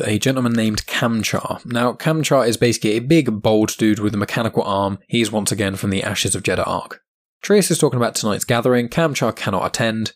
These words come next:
and then they have a little back and forth. He seems to be a little bit salty about the fact that she kind of went over his head when she was betraying the rebels, and she kind of glazes over that. He says he doesn't hold a grudge, and then she moves on to say that both her and the Spike hold Shu-Torun's world together.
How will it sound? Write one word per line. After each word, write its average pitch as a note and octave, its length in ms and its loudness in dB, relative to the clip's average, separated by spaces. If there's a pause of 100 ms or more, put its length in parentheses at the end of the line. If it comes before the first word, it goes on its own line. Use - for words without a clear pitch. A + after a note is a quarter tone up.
and C3+ 100 0
then C#3+ 100 2
they C#3 60 2
have D#3+ 160 2
a D#3+ 40 4
little A#2+ 180 4
back G#2 220 0
and G#2+ 100 -12
forth. G#2+ 300 2
He C#3+ 160 2
seems C3 280 0
to - 60 -8
be A2+ 140 2
a - 20 4
little G#2+ 160 4
bit - 140 -4
salty G#2 400 0
about F#2+ 180 -2
the F#2 60 -6
fact - 340 -6
that G2+ 260 -2
she - 240 -2
kind G#2 240 -4
of G2+ 120 -4
went G2+ 140 -2
over G2+ 280 0
his F#2+ 120 0
head A2+ 180 -2
when G#2+ 160 -4
she - 100 -2
was F#2+ 100 0
betraying G2 380 -2
the F#2+ 80 -2
rebels, A#2+ 480 4 (380)
and G#2 380 -2 (120)
she D#3+ 160 2
kind B2 160 0
of G2+ 80 -2
glazes G2 400 2
over G2+ 180 2
that. G2+ 340 0
He B2+ 140 -2
says G#2 220 0
he G#2 80 0
doesn't G2+ 200 -2
hold G2+ 200 -2
a G#2 40 -4
grudge, A#2+ 440 2 (340)
and A#2+ 220 0
then A#2 220 0
she C3 160 0
moves G#2+ 220 2
on G2 120 -2
to F#2+ 60 -2
say G2+ 400 0
that G2 260 0 (180)
both C3+ 240 4
her B2 300 4
and G#2 180 -6
the G2 60 -2
Spike - 640 0
hold A2 380 0
Shu-Torun's G#2+ 680 0
world G2 320 2
together. G2 540 -2